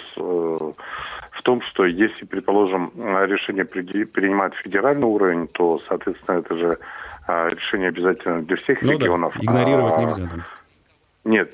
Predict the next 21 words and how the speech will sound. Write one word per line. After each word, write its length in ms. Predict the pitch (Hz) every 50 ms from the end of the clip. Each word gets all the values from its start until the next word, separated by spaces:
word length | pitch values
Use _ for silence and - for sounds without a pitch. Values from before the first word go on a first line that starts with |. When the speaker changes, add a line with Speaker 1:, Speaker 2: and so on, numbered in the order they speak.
| - -
Speaker 1:
дело 220 | 110 107 110 110
не 180 | 104 107 104 107
в 80 | 104 113
игнорировании, 640 | 110 113 127 123 143 165 160 151 131 107 95 92 85
дело 260 | 80 107 107 104 98
в 60 | -
том, 180 | - 120 107 95
что 280 | - - - 92 87
в 80 | 80 -
процессе 560 | - 101 95 - - 120 95 - - 104 95
работы, 680 | 87 95 98 95 98 107 104 - - 101 90 85 78 - - - - - - - - - -
э, 520 | 85 82 82 82 82 82 82 82 82 82 82 -
там, 180 | 82 78 76 - _
предположим, 680 | - 92 87 - 87 85 85 85 85 80 78 76 76 - _ - 90 - _ -
э, 640 | 90 90 87 85 82 80 80 78 78 85 85 85 - -
ну, 80 | 107
если 220 | 101 95 - - -
говорить 260 | 95 95 87 85 -
о 40 | -
правительстве, 640 | - - 90 92 90 - - - - - 90 80 73 -
там, 200 | - - 76 82